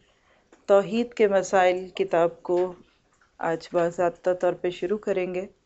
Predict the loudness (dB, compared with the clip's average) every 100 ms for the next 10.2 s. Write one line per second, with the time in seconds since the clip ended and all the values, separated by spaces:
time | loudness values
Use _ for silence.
0 | _ -20 -20 -4 0 2 2 2 2 2
1 | 0 -2 -4 -4 -2 0 2 2 2 0
2 | -4 -6 0 4 6 4 -4 -10 -10 -10
3 | -8 2 6 6 4 -6 _ 2 2 2
4 | 0 0 4 4 4 0 -4 -4 0 0
5 | 2 2 4 2 0 -2 -2 -4 -6 -6
6 | -8 -8 -6 -4 -2 -4 -4 -2 -4 -4
7 | _ -20 -20 -20 -20 -2 0 0 -2 -2
8 | -4 -4 -2 0 0 2 2 2 4 4
9 | 4 0 0 0 0 -2 -2 -2 -4 -2
10 | -2 -4